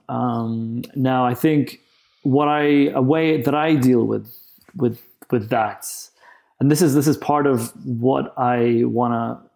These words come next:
spend my time doing in the next venture, is build, helping people build healthy habits that help them stay, um, ahead of their critic, or actually even, even make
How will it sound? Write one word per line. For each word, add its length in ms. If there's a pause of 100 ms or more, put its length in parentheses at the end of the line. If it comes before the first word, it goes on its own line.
(200)
spend 500
my 140
time 300
doing 520
in 140
the 80
next 300
venture, 400
is 160 (320)
build, 440
helping 440
people 320
build 400 (400)
healthy 340
habits 720
that 560 (100)
help 360
them 160
stay, 600 (560)
um, 680 (560)
ahead 320
of 260
their 300
critic, 540
or 300
actually 420
even, 320
even 300
make 360